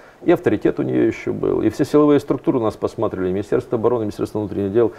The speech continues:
Они считали, что вот С Б У имеет стратегический план какой-то, хотя, собственно говоря, в четвертом году никакого плана не было у руководства.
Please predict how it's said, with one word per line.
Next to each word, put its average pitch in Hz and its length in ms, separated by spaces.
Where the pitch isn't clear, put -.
Они 165 480
считали, 139 580
что - 200
вот 95 160
С 113 140
Б 135 80
У 170 160
имеет 151 220
стратегический 127 580
план 165 340
какой-то, 139 480
хотя, 123 480
собственно 117 300
говоря, 120 140
в - 280
четвертом 151 360
году 139 240
никакого 165 400
плана 156 300
не 135 140
было - 220
у - 40
руководства. - 500